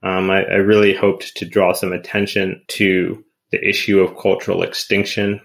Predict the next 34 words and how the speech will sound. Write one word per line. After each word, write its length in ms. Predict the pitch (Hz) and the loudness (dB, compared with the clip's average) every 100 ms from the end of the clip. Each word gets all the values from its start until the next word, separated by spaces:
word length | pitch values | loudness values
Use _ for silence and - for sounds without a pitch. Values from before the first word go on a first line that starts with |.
| _ - | _ -4
and 180 | 98 - | -2 0
to 160 | 101 | 0
really 720 | 92 101 98 98 90 90 - _ _ 110 | 2 2 4 4 2 0 -6 _ _ -2
just 240 | 113 - | -2 -2
point 300 | - 139 127 | 2 4 6
out 300 | 139 131 - | 4 2 0
how 440 | 113 107 104 107 - | 2 4 4 2 -2
the 100 | 104 | -2
nature 540 | 104 107 107 113 107 | 2 0 0 2 2
of 100 | 98 | 0
humanity 680 | - 101 95 120 131 95 90 | -4 -4 -2 0 0 0 0
is 200 | 95 - | -4 -6
changing 600 | - 104 120 113 - - - | -4 -2 0 -2 -4 -8 -6
in 320 | 98 92 92 | -4 -2 -2
the 80 | 92 | -2
modern 500 | 95 95 95 92 92 | 2 2 2 0 2
world. 440 | 107 107 87 - - _ | 4 4 2 -2 -18 _
But 280 | 127 - - | 0 0 0
in 180 | 160 139 | 4 4
some 300 | - 196 185 | 4 4 6
ways, 400 | 170 147 135 - | 6 6 2 2
you 80 | 120 | 4
know, 140 | 117 | 4
that 440 | 113 117 117 - - - - - _ - | 4 2 0 -4 -18 -20 -20 -20 _ -16
the 260 | 110 120 | 0 2
results 640 | 117 113 135 139 135 - - | 4 4 4 6 4 2 -4
of 100 | 104 | -2
a 80 | 95 | -2
project 540 | - 107 98 98 - | 0 0 2 -2 -2
are 80 | 90 | -2
out 180 | 95 98 | 0 -2
of 80 | |
my 160 | 95 95 | -4 -6
control. 640 | - 87 - 90 82 - | -8 -12 -8 -6 -6 -10